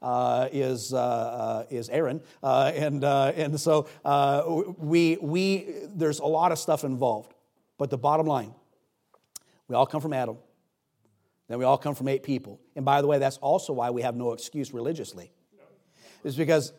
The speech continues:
Noah, Ham, Shem, and Japheth and their wives, they all worship God. I mean, they talk with people who, who, who talk to Adam, uh, who walk with God in the garden.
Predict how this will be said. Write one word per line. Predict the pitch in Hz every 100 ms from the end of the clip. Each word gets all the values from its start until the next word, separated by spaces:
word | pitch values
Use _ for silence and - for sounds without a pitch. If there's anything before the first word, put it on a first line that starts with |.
| - - -
Noah, | 139 151 160
Ham, | 147 151 147 147
Shem, | 165 143
and | 117
Japheth | 156 175 147 120
and | 131
their | 143
wives, | 143 127 127 120
they |
all | 143 139 123
worship | 143 147 123 127
God. | 151 131 - - -
I |
mean, | 135 139
they | 175
talk | 175 180 165
with | 143
people | 165 160 139
who, | 147 139 -
who, | 151 139 139 -
who | 147
talk | 160 165 131 - -
to | -
Adam, | 135 185 143 123 - -
uh, | 135 135
who | 139
walk | 139 160 160
with | 156 135
God | 156 156 151
in | 156 143
the |
garden. | 135 151 180 156